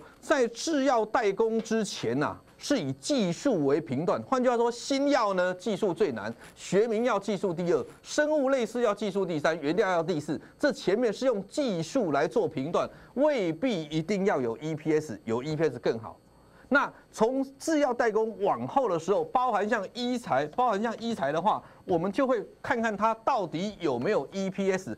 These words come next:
而且它是很有技术的E P S啊。所以它最重要是来自于技术和整个获利这两个之间去寻求未来的一个平衡啊。那其中呢，我相信今天绝对没有人要谈这个。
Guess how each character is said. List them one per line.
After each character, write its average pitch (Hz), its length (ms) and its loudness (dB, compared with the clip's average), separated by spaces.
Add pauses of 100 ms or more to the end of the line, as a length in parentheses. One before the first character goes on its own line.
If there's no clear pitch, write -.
(140)
而 - 140 2
且 117 180 -2 (120)
它 180 160 0
是 185 180 -4 (100)
很 175 160 0
有 196 140 -2
技 170 160 -6
术 143 160 -4
的 123 80 -2
E 131 140 -6
P 120 140 -2
S 113 180 -6
啊。 - 120 -10 (320)
所 294 160 2
以 262 60 2
它 269 140 2
最 277 180 -2
重 254 140 0
要 240 100 2
是 233 100 -6
来 196 140 2
自 214 100 -6
于 180 240 -4
技 262 300 -2
术 170 320 -4 (240)
和 170 340 0
整 123 280 -4
个 131 200 0 (160)
获 247 300 2
利 208 160 -2
这 277 160 -2
两 139 160 -2
个 147 80 0
之 170 140 -6
间 175 200 -2
去 208 200 -4
寻 160 420 -6
求 131 200 0
未 165 220 -2
来 110 140 0
的 110 100 -6
一 107 80 -8
个 113 120 -6
平 120 280 -8
衡 101 160 -8
啊。 92 140 -6 (220)
那 196 120 2
其 165 320 -4
中 180 220 2
呢， 147 180 2 (120)
我 113 120 -4
相 170 160 -2
信 170 160 -2
今 151 160 -6
天 151 140 -2
绝 170 100 -2
对 151 80 2
没 131 120 0
有 131 80 0
人 120 80 -2
要 123 80 -2
谈 110 200 -6
这 113 140 -4
个。 98 160 -10